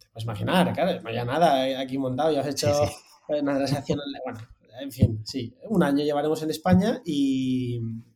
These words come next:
Speaker 1: y con operaciones ya escalando, pues, eh, a partir de, de verano.
Speaker 2: Ujú. ¿Cuánto, eh, cuántas operaciones más o menos estáis haciendo ahora al mes?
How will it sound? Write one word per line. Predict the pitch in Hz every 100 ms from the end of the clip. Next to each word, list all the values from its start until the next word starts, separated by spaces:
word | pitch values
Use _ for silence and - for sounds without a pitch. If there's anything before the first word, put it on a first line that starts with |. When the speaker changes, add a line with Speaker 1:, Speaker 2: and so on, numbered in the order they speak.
| -
Speaker 1:
y | 151
con | 127 123
operaciones | 117 113 113 127 123
ya | 127
escalando, | 127 123 127 143 143 - - - -
pues, | 127 - 123
eh, | 113 110 110 110
a | 110
partir | 110 104 120
de, | 113 117
de | 117
verano. | 113 107 117 120 - _ _ _ _ _ _ -
Speaker 2:
Ujú. | 107 98 92 - - _ _ _ - - 135
¿Cuánto, | 151 160 175
eh, | 123 120
cuántas | 131 135 151
operaciones | 139 131 127 113
más | 117 117
o |
menos | 110 95
estáis | 104 104
haciendo | 98 104 101
ahora | 95 95 92
al | 90 90
mes? | 90 131 - -